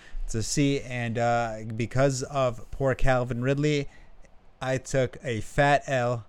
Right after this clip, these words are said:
and, uh, and ruined my undefeated season. So congratulations to yourself, Calvin Ridley. I absolutely hate you.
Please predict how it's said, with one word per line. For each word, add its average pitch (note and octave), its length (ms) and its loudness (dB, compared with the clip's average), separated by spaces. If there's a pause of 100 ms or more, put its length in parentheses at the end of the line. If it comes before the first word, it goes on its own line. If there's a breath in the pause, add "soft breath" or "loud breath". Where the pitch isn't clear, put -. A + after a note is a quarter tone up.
(640 soft breath)
and, A#2 140 -2
uh, A#2 40 0
and A2 600 0
ruined B2 480 2
my A#2 160 0
undefeated A#2 540 -2
season. G2 360 -2
So G2+ 160 -4
congratulations A2+ 840 -2
to - 80 0
yourself, G#2 380 -2
Calvin G2 280 -4
Ridley. F#2+ 300 -4
I F#2+ 220 -2
absolutely F#2+ 480 -4
hate F2 200 -4
you. E2+ 180 -8